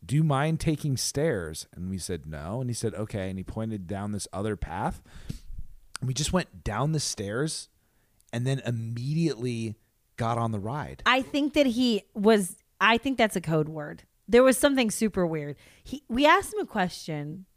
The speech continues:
Speaker 2: I think we asked him how long it was gonna be. We asked him a question.
Speaker 1: Yeah.
Speaker 2: And he, he answered it, and we were nice, and we said, "Thank you," and "Please." And
Speaker 1: Yeah.
Speaker 2: then we walked through the whole thing. I think he let us,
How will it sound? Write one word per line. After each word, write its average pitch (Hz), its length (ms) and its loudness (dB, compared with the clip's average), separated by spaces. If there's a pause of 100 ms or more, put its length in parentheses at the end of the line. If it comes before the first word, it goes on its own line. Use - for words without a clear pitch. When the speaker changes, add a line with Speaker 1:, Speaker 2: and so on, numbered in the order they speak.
(440)
Speaker 2:
I 233 40 -14
think 285 160 -4
we 359 80 2
asked 240 220 2
him 202 80 -4
how 180 160 0
long 156 240 -2
it 180 100 -8
was 220 140 -8
gonna 269 220 -4
be. 320 340 -2 (280)
We 262 80 2
asked 339 140 0
him 427 80 -2
a 302 40 -6
question. 151 560 -4
Speaker 1:
Yeah. 107 520 -2
Speaker 2:
And 220 200 0
he, 220 60 -2
he 220 500 -6
answered 190 340 -2
it, 170 180 0
and 185 120 -4
we 214 120 -2
were 196 180 0
nice, 147 360 -6
and 165 100 -4
we 156 60 -4
said, 151 240 -8
"Thank 151 280 -4
you," 160 100 0
and 151 120 -4
"Please." 156 340 -2
And 117 60 -2
Speaker 1:
Yeah. 113 80 0
Speaker 2:
then 160 80 -2
we 165 80 -2
walked 165 340 -2
through 190 100 -4
the 196 120 -2
whole 185 180 -4
thing. 151 400 -8
I 190 180 0
think 269 200 -8
he 349 120 -2
let 196 180 0
us, 190 240 -4